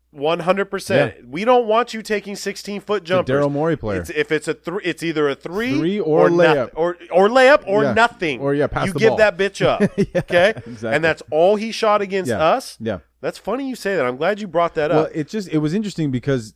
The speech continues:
Speaker 2: Toronto was the last team, the only other team that I've seen try it.
Speaker 1: Mm-hmm.
Speaker 2: And it was working. But McLemore was <laughs> hitting the shots. That was literally it.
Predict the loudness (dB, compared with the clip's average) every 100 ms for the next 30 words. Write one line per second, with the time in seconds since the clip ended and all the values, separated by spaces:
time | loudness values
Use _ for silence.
0 | _ _ -2 -2 -2 0 0 0 -2 -2
1 | -6 -4 -4 -4 2 2 4 2 2 0
2 | 0 0 0 -2 -4 -8 -6 -6 -6 -8
3 | -14 -16 -14 -10 -4 -2 -2 -4 0 0
4 | -2 -6 -10 -14 _ _ _ -4 -4 -4
5 | _ _ -6 -4 -2 -2 0 0 2 2
6 | 2 0 -2 -6 -6 -2 -2 -2 -2 -2
7 | -2 0 0 -2